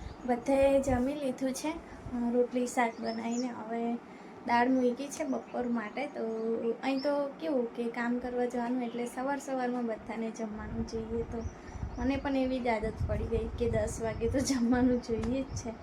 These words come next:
અને મારા પિયર તો નવ વાગે, સાડા આઠ કે નવ વાગે જમી જ લેતા હોય. પછી ડાયરેક્ટ બપોર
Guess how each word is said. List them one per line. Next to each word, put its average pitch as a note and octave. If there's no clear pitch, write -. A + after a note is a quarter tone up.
અને C4
મારા B3+
પિયર B3+
તો B3
નવ A#3
વાગે, -
સાડા A#3
આઠ A#3+
કે B3
નવ A3+
વાગે A#3
જમી A#3
જ A#3+
લેતા G#3+
હોય. B3
પછી B3+
ડાયરેક્ટ C4
બપોર A#3